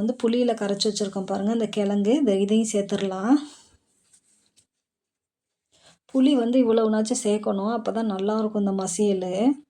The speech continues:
நம்மளுக்கு புளிப்பு, உரப்பு, உப்பு எல்லாமே இதுல நல்லா கரெக்டா போட்டோம்னா நல்லா சூப்பரா இருக்குங்க இந்த மசியல். அதே போல இந்த மசியல் வந்து நல்லா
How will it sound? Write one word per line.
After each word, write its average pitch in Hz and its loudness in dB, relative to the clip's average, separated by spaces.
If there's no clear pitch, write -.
நம்மளுக்கு 220 -2
புளிப்பு, 240 2
உரப்பு, 220 0
உப்பு 202 -6
எல்லாமே 214 0
இதுல 208 -2
நல்லா 196 -2
கரெக்டா 202 -6
போட்டோம்னா 196 -2
நல்லா 202 0
சூப்பரா 208 -2
இருக்குங்க 202 -4
இந்த 185 -8
மசியல். 185 -2
அதே 220 -2
போல 220 0
இந்த 220 -2
மசியல் 226 2
வந்து 214 0
நல்லா 202 -2